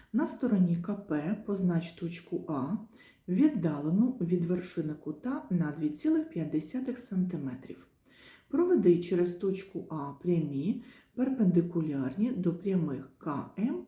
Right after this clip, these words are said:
і К П. Приступаємо до виконання. Накреслимо кут М К П, градусна міра якого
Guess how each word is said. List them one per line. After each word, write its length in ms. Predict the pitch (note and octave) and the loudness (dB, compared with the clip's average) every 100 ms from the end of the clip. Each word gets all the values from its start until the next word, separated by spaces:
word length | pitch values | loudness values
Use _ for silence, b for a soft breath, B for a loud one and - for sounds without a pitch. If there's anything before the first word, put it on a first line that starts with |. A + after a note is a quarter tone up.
| _ | _
і 100 | F#3+ | -10
К 340 | F3+ - A#3 - - | -8 -6 -6 -8 -14
П. 140 | F3+ - _ _ - B B B B | -16 -16 _ _ -20 B B B B
Приступаємо 800 | - G#4 - G#3 D#3 D3 C#3+ C#3+ | -2 -2 -4 -8 -6 -6 -6 -6
до 120 | G3+ | -6
виконання. 720 | A#3 - - - - - - _ _ _ b b b b - | -4 -8 -10 -14 -14 -16 -20 _ _ _ b b b b -6
Накреслимо 760 | F#4 - F3+ C3+ - D3+ D3 | -4 0 0 0 -6 -8 -8
кут 520 | - B3 G3 F3+ - | -8 -4 -4 -4 -6
М 220 | F#3+ D3+ C#3 | -4 -4 -6
К 160 | - B2+ | -8 -10
П, 420 | - C3 C4 - - | -4 -2 0 -2 -6
градусна 540 | F3+ F3 E3+ E3 F#3 E3 | -4 -2 -2 -2 -2 0
міра 260 | D#3+ D#3 | 0 0
якого 760 | C#3 C#3 - D#3+ G#3+ D#4+ F4 | -2 -6 -8 -4 -4 -4 -8